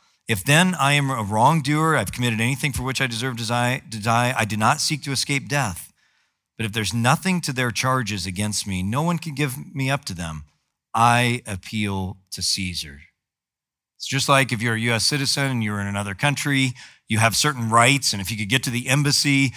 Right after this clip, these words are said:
which would be American soil, even in another country, you can claim your American citizenship, citizenship and rights. Well, Paul was not only a Jewish man, he was also a Roman citizen. And so he realizes, "God's called me to Rome. If I go back to Jerusalem, that's not where God's called me. I'm gonna get killed.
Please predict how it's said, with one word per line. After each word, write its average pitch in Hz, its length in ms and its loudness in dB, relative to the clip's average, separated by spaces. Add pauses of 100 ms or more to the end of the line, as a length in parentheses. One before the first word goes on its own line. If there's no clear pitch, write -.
(160)
which 104 140 -4
would 107 60 -4
be 107 80 -2
American 117 420 2
soil, 123 360 0
even 113 160 -2
in 117 60 0
another 113 240 -2
country, 123 460 0 (280)
you 113 120 -2
can 107 140 -2
claim 135 420 2 (260)
your 113 340 -2
American 117 340 2
citizenship, 127 600 -2
citizenship 131 600 -2
and 117 100 0
rights. 117 280 4
Well, 120 100 0
Paul 147 340 4
was 123 120 -2
not 131 200 4
only 151 300 4
a 113 60 2
Jewish 113 360 -2
man, 120 320 2 (240)
he 127 100 2
was 120 140 0
also 135 400 4
a 117 80 4
Roman 110 340 0
citizen. 101 500 -2
And 104 140 -4
so 139 140 2
he 135 200 2
realizes, 131 640 4
"God's 135 320 4
called 175 260 4
me 165 120 0
to 156 60 0
Rome. 151 400 4 (220)
If 110 140 0
I 127 120 8
go 151 80 0
back 160 160 4
to 127 40 -4
Jerusalem, 139 460 0
that's 123 200 0
not 147 200 6
where 143 140 0
God's 131 260 0
called 127 240 0
me. 123 80 0
I'm 110 120 0
gonna 117 120 -2
get 113 180 -2
killed. 139 400 2